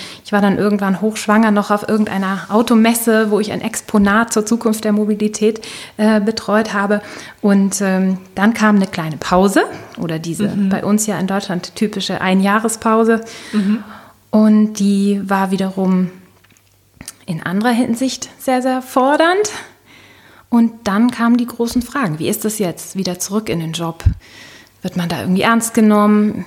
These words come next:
Speaker 1: Ich wollte keineswegs nur noch so als die Mami wahrgenommen werden. Und
Speaker 2: Mhm.
Speaker 1: ja, da war es dann nochmal irgendwie sch-,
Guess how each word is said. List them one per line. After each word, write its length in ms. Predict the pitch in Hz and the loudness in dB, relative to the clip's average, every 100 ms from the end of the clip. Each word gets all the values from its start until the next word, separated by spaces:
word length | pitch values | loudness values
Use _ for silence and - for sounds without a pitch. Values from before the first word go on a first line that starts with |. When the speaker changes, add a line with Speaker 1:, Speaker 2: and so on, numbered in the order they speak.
| - | -10
Speaker 1:
Ich 160 | - | -4
wollte 260 | 226 233 226 | 0 2 2
keineswegs 560 | 220 214 220 214 208 208 | 2 2 2 0 0 2
nur 120 | 202 | 2
noch 100 | 196 | 0
so 160 | - | -2
als 240 | - 180 - | -4 -6 -8
die 300 | 190 185 175 - - - - | -4 -4 -6 -10 -20 -20 -8
Mami 380 | 196 208 208 160 - - | 0 4 4 2 -6 -10
wahrgenommen 540 | - - 175 180 175 | -8 -6 -6 -6 -4
werden. 300 | 175 170 180 | -4 -2 -2
Und 260 | 180 180 - 220 | -2 -2 -4 0
Speaker 2:
Mhm. 480 | 202 190 185 190 190 - - - - _ _ _ _ | 2 4 4 2 -2 -14 -20 -20 -20 _ _ _ _
Speaker 1:
ja, 180 | 233 175 | -2 -2
da 220 | 151 147 - - - - - - - - - | -4 -8 -10 -16 -20 -20 -20 -20 -20 -12 -4
war 120 | 175 | -4
es 100 | 180 | -4
dann 120 | 185 | -4
nochmal 500 | 190 185 190 185 185 185 | -2 0 0 2 -2 -4
irgendwie 380 | 185 185 196 190 | -2 -2 -2 -4
sch-, 180 | - | -4